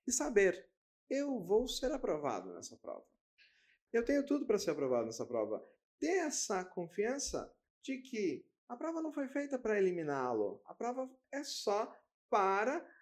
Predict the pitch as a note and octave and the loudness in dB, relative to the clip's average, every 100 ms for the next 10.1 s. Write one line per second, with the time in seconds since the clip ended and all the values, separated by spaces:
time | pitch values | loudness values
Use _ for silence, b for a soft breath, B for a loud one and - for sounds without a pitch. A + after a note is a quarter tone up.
0 | B D#3 D#3 D#3 D3+ D3 C#3+ C#3 B2+ B2+ | B 0 2 2 2 2 2 2 0 -2
1 | B2+ F3+ F#3 C#3+ - B2 A2 A#2 - C3 | -2 -2 0 -4 -2 -2 0 -2 -4 -4
2 | C3 C3 F3 C#3 D#3 B3+ F#4+ - - - | -2 -4 -4 -2 -2 0 0 0 -2 0
3 | D3 C#3+ C3+ B2+ - B2 A2+ A2 - A2 | 0 0 -4 -6 -6 -6 -6 -10 -8 -2
4 | G2+ G2 _ _ _ - B3+ C4 G#3+ G#3 | -2 -4 _ _ _ -8 -6 -2 -2 -2
5 | B3 G4 G4+ b b - A4 D#4+ G3+ G3+ | 0 0 -2 b b 0 2 4 2 0
6 | G3 - _ _ F#3+ D3+ C3+ F#3+ E4 F4 | -4 -14 _ _ 0 0 -2 -2 0 0
7 | C4 B3 G3 B3+ F4+ C#4 D3 - - C#4 | -2 -2 -2 0 -2 0 -2 -4 -8 -6
8 | - - E4 E4+ D#4 B3+ D4+ E4 D#4 - | -4 -2 -2 0 -2 -2 -2 -2 -2 -2
9 | A#3+ C4 C4 C4+ C#4 D4+ D4+ C4+ G#3+ C3+ | -2 0 0 2 0 4 4 6 4 2